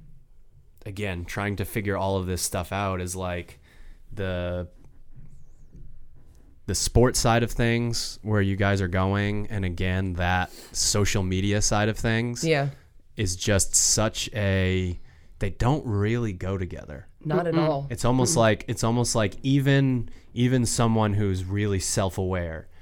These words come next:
Speaker 1: is not going to put, you know, the worst stuff about their day or their training or anything on social media.
Speaker 2: No. I mean, there are
Speaker 3: True.
Speaker 2: days where I look at a video of myself training and I'm like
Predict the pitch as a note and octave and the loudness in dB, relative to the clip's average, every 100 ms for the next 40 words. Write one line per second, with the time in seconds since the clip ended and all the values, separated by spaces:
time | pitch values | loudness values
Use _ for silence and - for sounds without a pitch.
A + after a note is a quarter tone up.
0 | - - G2+ G2+ G2 F#2 F#2 G2+ F#2+ F#2 | -18 -4 0 2 4 4 4 2 2 2
1 | - F2+ - - G2+ F#2 - - - - | 0 4 4 6 4 2 -6 -16 -16 -18
2 | - - G#2 F#2 E2+ E2+ F#2 F2 E2 G2 | -20 -6 0 2 2 0 -4 -6 -4 -2
3 | G2 - - G2 E2+ F2+ E2+ E2+ - E2 | -2 -2 0 2 2 0 0 0 0 2
4 | D#2 F2 F2 F2 F2 - - - - - | 4 4 4 4 2 -2 -8 -10 -10 -2
5 | F#2+ F2 E2+ E2+ E2 E2 D#2+ D#2 - - | 2 2 2 2 0 0 -2 -6 -6 -2
6 | F#2+ F2+ F2+ F2 F2 E2+ D#2+ - F#2 F2 | 0 2 2 2 0 -2 -4 -4 -2 -2
7 | E2 - A2 G2+ F#2+ F#2 E2+ D#2+ F2 E2+ | -2 -4 -2 0 -2 -2 -4 -6 -8 -6
8 | - E2 E2 D#2+ D2+ D2+ - B2+ F#3+ C#3 | -4 -4 -4 -6 -8 -10 -8 -2 0 -2
9 | - E3 F3+ F#3+ G#3+ G3 G#3 F#3+ E3+ E3 | 0 2 2 2 4 4 2 4 4 4
10 | F3 E3 C#3+ D3+ D#3+ E3 D#3 C#3 D3 C#3 | 2 0 0 2 2 2 0 0 -2 -4
11 | - C#3 C#3+ C#3 C#3 | 0 0 2 0 -2